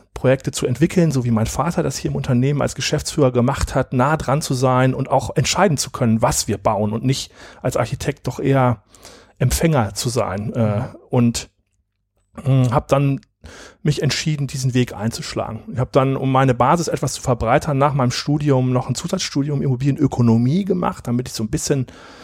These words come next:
Speaker 1: mehr davon verstehe, was wichtig ist und was ich tue, von Steuer über Recht bis Makler und keine Ahnung, alles kam da so vor. Ähm, ist schön am Wochenende berufsbegleitend, war sehr spannend
Speaker 2: <laughs>
Speaker 1: und hab dann meinen Weg gemacht, erstmal so traditionell, äh,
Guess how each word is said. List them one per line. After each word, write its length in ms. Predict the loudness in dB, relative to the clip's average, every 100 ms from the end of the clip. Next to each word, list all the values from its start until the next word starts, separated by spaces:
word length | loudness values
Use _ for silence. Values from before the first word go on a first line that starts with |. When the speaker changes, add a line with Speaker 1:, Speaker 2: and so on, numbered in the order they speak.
| -20 -20 -10 2
Speaker 1:
mehr 220 | 4 6
davon 300 | 4 2 0
verstehe, 560 | 0 0 0 2 0
was 200 | -4 -2
wichtig 360 | -2 -2 -6 -4
ist 160 | -4 -4
und 120 | -4
was 140 | -4
ich 140 | -6 -6
tue, 480 | 0 2 2 0
von 200 | -6 -6
Steuer 460 | -4 0 2 2 2
über 280 | 0 -4 -2
Recht 280 | -4 -6 -6
bis 380 | -6 -6 -6
Makler 560 | -2 -2 0 0 0 -2
und 160 | -4 -2
keine 240 | 0 2
Ahnung, 260 | 2 2 2
alles 460 | 0 -2 -6 -8
kam 200 | -4 0
da 120 | 0
so 180 | 0 -4
vor. 400 | -2 4 4 4 -6 -18 -18 -20 -20 -6
Ähm, 560 | 0 2 2 2 -2 -4 -12 -10
ist 240 | -10 -8
schön 220 | -4 -2
am 120 | 0
Wochenende 440 | -2 -2 0 0 0
berufsbegleitend, 640 | -2 -6 -6 -2 0 2
war 120 | 0 2
sehr 160 | 2
spannend 400 | 2 2 2 0 -4 -14
Speaker 2:
<laughs> 220 | -14 -12 0
Speaker 1:
und 180 | 4
hab 120 | 4 4
dann 140 | 4
meinen 260 | 4 2 4
Weg 300 | 4 2 2
gemacht, 360 | 2 4 2
erstmal 320 | 2 2 2
so 180 | 2 0
traditionell, 1000 | 0 -2 -4 -2 -2 2 2 4 2 2
äh, 320 | 2 2 2